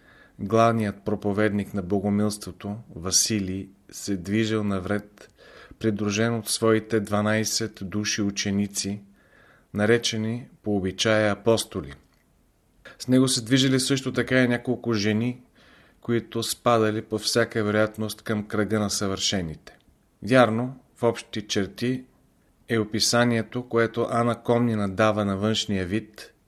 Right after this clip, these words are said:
и поведението на богомилските проповедници. Това описание напомня твърде много на описанието на Козма в неговата беседа. Богомилският проповедник, пише византийската писателка,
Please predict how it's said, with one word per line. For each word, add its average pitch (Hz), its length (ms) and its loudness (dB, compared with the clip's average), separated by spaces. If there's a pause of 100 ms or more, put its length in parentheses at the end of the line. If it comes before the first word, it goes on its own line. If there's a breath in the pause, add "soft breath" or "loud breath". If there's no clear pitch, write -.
(360)
и 117 120 -2
поведението 113 680 2
на 117 100 -2
богомилските 107 880 -2
проповедници. 98 880 -2 (920 loud breath)
Това 120 200 4
описание 123 500 4
напомня 120 420 2
твърде 123 360 0
много 120 340 2
на 117 100 0
описанието 113 640 -2
на 110 120 -2
Козма 110 480 0
в 104 60 -12
неговата 107 500 -2
беседа. 107 560 0 (420 loud breath)
Богомилският 110 840 0
проповедник, 107 760 -2 (500)
пише 110 340 -2
византийската 104 960 -2
писателка, 110 840 -4